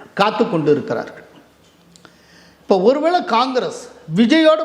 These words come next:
போறதுன்னு ஒரு முடிவை எடுத்தால், இப்ப டி எம் கே திண்ணையில ஒரு ஸ்பேஸ் ஏற்படுமா?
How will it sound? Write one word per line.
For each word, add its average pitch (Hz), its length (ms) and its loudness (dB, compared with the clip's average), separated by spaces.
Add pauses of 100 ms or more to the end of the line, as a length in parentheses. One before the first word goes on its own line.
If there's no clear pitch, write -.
போறதுன்னு 233 440 -6
ஒரு 180 140 -6
முடிவை 190 360 -4
எடுத்தால், 147 520 -2 (1300)
இப்ப 190 160 -2
டி 202 300 -2
எம் 311 240 2
கே 226 120 2
திண்ணையில 180 680 -2 (920)
ஒரு 190 200 2 (100)
ஸ்பேஸ் 233 280 2
ஏற்படுமா? 180 480 -4